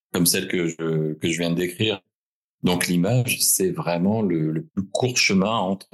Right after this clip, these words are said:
euh, euh, l'intention de l'architecte et la compréhension de l'interlocuteur.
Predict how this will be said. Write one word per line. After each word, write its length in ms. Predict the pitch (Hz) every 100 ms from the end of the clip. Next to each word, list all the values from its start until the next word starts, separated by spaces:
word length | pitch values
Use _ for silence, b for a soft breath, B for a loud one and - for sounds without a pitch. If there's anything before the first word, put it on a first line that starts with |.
| -
euh, 340 | 110 90 80 78 b _ _ -
euh, 180 | 73 76
l'intention 500 | 90 98 92 - 95
de 60 |
l'architecte 680 | 85 - - - 110 117 - 123 _ _ _ _ _ _ -
et 60 | 95
la 80 | 92
compréhension 680 | 92 85 92 87 - 107 104
de 280 | 87 82 76
l'interlocuteur. 840 | 85 82 85 82 - - 78 71